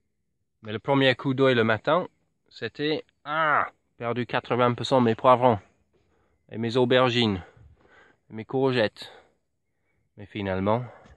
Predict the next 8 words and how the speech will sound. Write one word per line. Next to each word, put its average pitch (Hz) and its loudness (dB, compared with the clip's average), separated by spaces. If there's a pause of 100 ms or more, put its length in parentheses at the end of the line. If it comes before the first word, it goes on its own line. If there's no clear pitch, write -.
(840)
ça - -20
va 98 -14
être 104 -16
dix 117 -10
pour 135 -12
cent. 135 -6 (2000)
Donc 95 -20
voilà. 110 -4